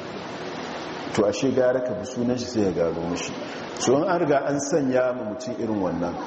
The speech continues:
to ba za a ce a canza ba. Sannan kun san shi Buha-, Bahaushe a falsafar shi, saboda yadda Bahaushe yake son manzan Allah,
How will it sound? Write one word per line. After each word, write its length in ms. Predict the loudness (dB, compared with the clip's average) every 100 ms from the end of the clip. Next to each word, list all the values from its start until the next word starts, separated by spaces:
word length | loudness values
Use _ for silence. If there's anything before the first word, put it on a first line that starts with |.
| -10 -10 -10 -6 -4 0
to 100 | 2
ba 100 | 4
za 140 | 4 4
a 60 | 0
ce 140 | -4
a 100 | -4
canza 380 | -2 0 2 2
ba. 80 | 2
Sannan 300 | 2 2 2
kun 100 | 0
san 120 | 0
shi 240 | 0 0 0
Buha-, 320 | 2 2 2 2
Bahaushe 420 | 2 2 2 0
a 100 | 0
falsafar 500 | 2 0 0 0 0
shi, 180 | 0 -8 -10 -14 -14 -16 -14 -14 -14 -14 -14 -12 -12 -10 -10 -10 -10 -8 -8 -4
saboda 500 | -2 2 2 4 4
yadda 280 | 2 2 0
Bahaushe 440 | 0 2 0 2 0
yake 180 | 2 2
son 260 | 2 2 2
manzan 340 | 0 2 2
Allah, 400 | 2 2 0 -2